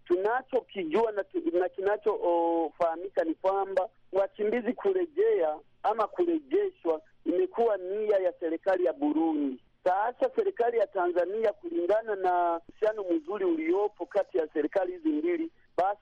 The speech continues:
serikali ya Tanzania itakuwa ime-, ime-, ime-, imeangukia kwenye kosa la kutaka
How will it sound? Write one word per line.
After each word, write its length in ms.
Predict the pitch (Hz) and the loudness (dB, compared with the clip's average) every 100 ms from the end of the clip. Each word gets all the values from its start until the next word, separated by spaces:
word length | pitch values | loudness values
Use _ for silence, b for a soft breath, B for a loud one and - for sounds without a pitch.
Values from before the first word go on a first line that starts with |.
| - | -4
serikali 380 | 180 165 190 190 | -2 0 0 0
ya 100 | 165 | 0
Tanzania 640 | 170 156 151 147 170 180 | 0 0 2 2 2 0
itakuwa 500 | 151 - 143 196 196 | -2 -8 -6 0 0
ime-, 280 | 170 160 156 | 2 0 -2
ime-, 240 | 147 151 | 0 -2
ime-, 260 | 143 147 - | -2 0 0
imeangukia 760 | - 147 147 143 143 - 190 | 0 0 2 0 -4 -2 -2
kwenye 260 | 185 151 151 | 0 0 -2
kosa 320 | - 196 - | 0 -2 0
la 80 | 160 | -2
kutaka 500 | - - - - - | -4 -4 -2 0 -2